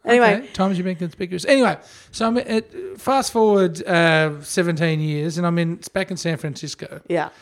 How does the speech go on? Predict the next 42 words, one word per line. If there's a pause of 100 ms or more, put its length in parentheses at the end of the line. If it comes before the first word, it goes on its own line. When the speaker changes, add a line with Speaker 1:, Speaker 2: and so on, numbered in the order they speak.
(380)
Speaker 2:
And,
um, (120)
Speaker 1:
And
you've
asked
for
a
Speaker 2:
<clears throat>
I've
Speaker 1:
long
Speaker 2:
asked
for
a
Speaker 1:
black,
Speaker 2:
long
black.
Speaker 1:
and
you're
the
only
white
guy
in
the
bar,
and
they
Speaker 2:
No,
Speaker 1:
don't
Speaker 2:
no,
Speaker 1:
call
Speaker 2:
it's
a
Speaker 1:
them
long
Speaker 2:
coffee
Speaker 1:
blacks.
Speaker 2:
shop.
No,
and
they
said,